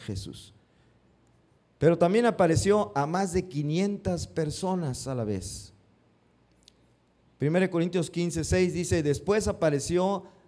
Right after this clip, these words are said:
a más de quinientos hermanos a la vez, de los cuales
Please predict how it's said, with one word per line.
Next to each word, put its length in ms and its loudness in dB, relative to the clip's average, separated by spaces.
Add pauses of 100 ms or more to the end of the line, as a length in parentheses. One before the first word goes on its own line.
a 120 0
más 260 2
de 160 -2
quinientos 680 -2
hermanos 560 -2
a 40 -4
la 120 -2
vez, 340 -2 (400)
de 180 4
los 200 4
cuales 420 0